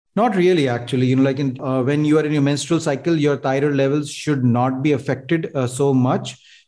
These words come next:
We are more so concerned about your estrogen and progesterone levels, where you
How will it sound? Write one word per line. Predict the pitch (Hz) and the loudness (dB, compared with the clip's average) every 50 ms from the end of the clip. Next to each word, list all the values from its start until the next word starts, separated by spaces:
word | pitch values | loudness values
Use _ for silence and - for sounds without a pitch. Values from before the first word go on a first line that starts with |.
| _ _ | _ _
We | 147 151 | 0 0
are | 143 | 2
more | 147 156 185 208 | 2 2 0 0
so | 196 202 202 | 0 0 -2
concerned | 180 170 165 156 175 165 175 | 0 0 0 -2 -2 -2 -2
about | 165 160 156 | -2 -2 0
your | 151 143 127 | 0 0 0
estrogen | 135 135 131 - 165 156 156 160 156 | 0 -2 -4 -6 -8 -4 -2 0 0
and | 156 151 | 0 0
progesterone | 151 123 123 135 127 - - 147 143 143 | -2 -2 -2 -4 -4 -2 -2 0 0 2
levels, | 139 139 139 151 156 143 127 | 2 2 2 2 0 0 0
where | 127 117 113 127 131 135 147 147 | -2 -2 0 2 2 2 2 0
you | 135 131 127 135 139 131 120 | 0 -2 -2 -2 -2 -2 -4